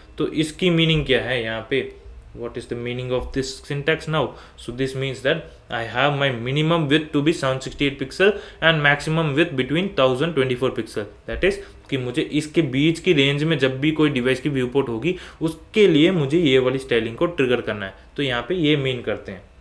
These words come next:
ठीक है। थोड़ी सी थियरी की बात हो गई, अभी हम चलते हैं प्रैक्टिकली इम्प्लीमेंट करके देखते हैं, राइट। तो यहाँ पे आता हूँ मैं अपनी साइट पे और फिर यहाँ पे for an instance मैं ले लेता हूँ एक div, इसको मैं लिख देता हूँ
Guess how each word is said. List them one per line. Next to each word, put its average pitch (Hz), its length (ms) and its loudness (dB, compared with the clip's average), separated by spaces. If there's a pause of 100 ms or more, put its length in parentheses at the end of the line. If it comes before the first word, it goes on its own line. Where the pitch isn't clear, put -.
(760)
ठीक 147 240 0
है। 143 160 0 (300)
थोड़ी 127 140 -2
सी 127 220 -10
थियरी 131 220 2
की 139 80 -2
बात 123 260 2
हो 131 100 0
गई, 190 220 4 (240)
अभी 143 160 0
हम 151 120 0
चलते 117 260 -4
हैं 160 120 -4
प्रैक्टिकली 135 500 0
इम्प्लीमेंट 123 380 -4
करके 107 260 -4
देखते 101 300 -8
हैं, 92 80 -16 (320)
राइट। 143 240 -8 (380)
तो 117 60 -10
यहाँ 107 280 -8
पे 123 80 -2
आता 107 220 -4
हूँ 143 180 -6
मैं 160 120 -4
अपनी 170 340 -4 (800)
साइट 123 420 -4
पे 170 140 4 (360)
और 123 180 -10
फिर 165 140 0
यहाँ 127 260 -2
पे 190 120 -2 (1120)
for 147 220 2
an 139 160 2
instance 156 480 -4
मैं 131 160 0
ले 117 140 0
लेता 113 280 -4
हूँ 160 140 -2
एक 117 340 -4
div, 156 200 0 (160)
इसको 139 300 -4
मैं 139 200 0
लिख 117 160 -4
देता 113 280 -4
हूँ 160 120 -6